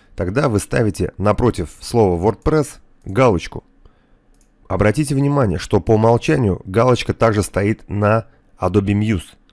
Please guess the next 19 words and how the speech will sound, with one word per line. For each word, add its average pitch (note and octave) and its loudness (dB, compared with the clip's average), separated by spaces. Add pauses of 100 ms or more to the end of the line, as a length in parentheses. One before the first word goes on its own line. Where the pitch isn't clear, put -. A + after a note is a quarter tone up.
(280)
Если F#2+ 0
вам F2 0
эта E2+ -2
тема F2 -2
не E2+ 0
интересна, B2+ -2
галочку G#2 -2
снимаем. A2+ -2 (520)
Ниже C#3 4
нам A2+ 4
остаётся A#2 2
лишь F2+ -2
прописать A2 0
свой - -2
рабочий G#2 2
email. G2+ 0
Убедитесь A#2 -2
в - -14
том, B2 -2